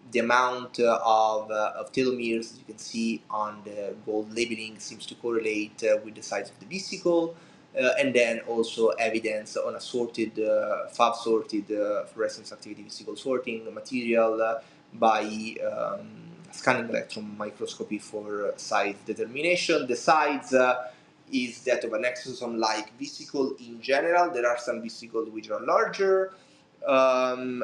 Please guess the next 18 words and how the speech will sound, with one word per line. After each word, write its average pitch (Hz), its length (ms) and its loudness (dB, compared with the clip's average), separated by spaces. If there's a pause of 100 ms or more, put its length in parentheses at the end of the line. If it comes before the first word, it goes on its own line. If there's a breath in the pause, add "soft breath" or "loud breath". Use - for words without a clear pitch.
up 123 220 2
to 127 80 -8
three 123 220 -4
hundred 120 260 -2
nanometers, 139 880 0
uh, 131 380 2 (680)
but, 120 460 0
uh, 117 380 0 (500)
that 123 400 2
is 113 140 -10
a 110 80 -6
very 120 360 -2
minor 110 400 -6 (100)
population 101 720 -10 (120)
of, 101 420 -10
uh, 98 260 -8
vesicles. - 720 -14 (720 loud breath)
Um, 135 800 2